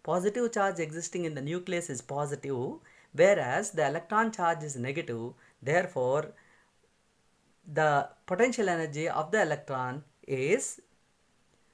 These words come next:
negative. So wherever the force of attraction is there, the potential energy is negative,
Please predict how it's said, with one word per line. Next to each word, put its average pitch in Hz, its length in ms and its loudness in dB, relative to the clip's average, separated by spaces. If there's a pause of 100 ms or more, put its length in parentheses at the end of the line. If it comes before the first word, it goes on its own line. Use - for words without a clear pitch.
(600)
negative. 160 460 0 (480)
So 214 180 6
wherever 247 380 8
the 233 80 4
force 240 340 4
of 226 100 4
attraction 208 460 2
is 185 120 -4
there, 208 200 4
the 170 400 0 (140)
potential 185 360 0
energy 175 280 0
is 123 120 -8
negative, 190 460 0